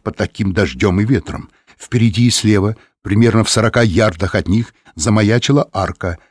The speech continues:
а за ней открывался переход в другое помещение. Это был тот самый вход — который они искали,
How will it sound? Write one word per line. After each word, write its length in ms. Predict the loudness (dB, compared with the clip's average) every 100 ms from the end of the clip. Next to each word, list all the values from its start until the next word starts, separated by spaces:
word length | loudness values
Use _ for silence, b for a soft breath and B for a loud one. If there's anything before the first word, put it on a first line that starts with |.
| b
а 100 | -6
за 140 | -2
ней 240 | 2 4 2
открывался 640 | 0 -6 -2 0 0 -2
переход 560 | -6 -4 -6 -2 -4 -4 B B
в 100 | -10
другое 480 | -4 -2 0 0 2
помещение. 720 | 0 -2 -2 -4 -6 -10 -18 -20 _ _ _ -4
Это 320 | -2 -2 -4
был 320 | 0 0 0 -4
тот 220 | -4 -2
самый 400 | -2 0 2 2
вход — 500 | 0 -6 -4 -4 -4 _ _ _
который 420 | -10 -2 0 2
они 260 | 2 2 0
искали, 600 | 0 -4 -6 -8 -8